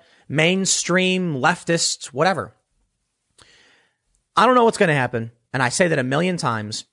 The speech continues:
but I can tell you there are some good things coming out of potentially getting rid of Section two thirty. Manchin, Ocasio-Cortez more active on Twitter than anything else. And he's right.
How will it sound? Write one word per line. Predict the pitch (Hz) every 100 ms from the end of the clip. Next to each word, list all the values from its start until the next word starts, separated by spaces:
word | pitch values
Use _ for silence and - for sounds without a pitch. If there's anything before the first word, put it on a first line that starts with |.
| _
but | 135
I | 147
can | - 196 226
tell | 196 151
you | 135 131
there | 127
are | 127
some | - 123
good | 117 185 156
things | 170 143 123
coming | - 135
out | 123 117
of | -
potentially | 123 131 127 131 117
getting | 127 120 120 110
rid | 107 107
of | 101 104
Section | 113 - 104
two | - 98
thirty. | 98 92 90 - _ _ _ _ _ - - -
Manchin, | 143 180 175 123 92 - _ _ _
Ocasio-Cortez | 160 156 180 214 220 262 262 - 175 156 -
more | 139 151 190
active | 165 170 180 156
on | 143 131
Twitter | - 175 127
than | 113 117
anything | 131 127 120
else. | 110 95 - - _ _ _ -
And | 151
he's | 139
right. | 175 107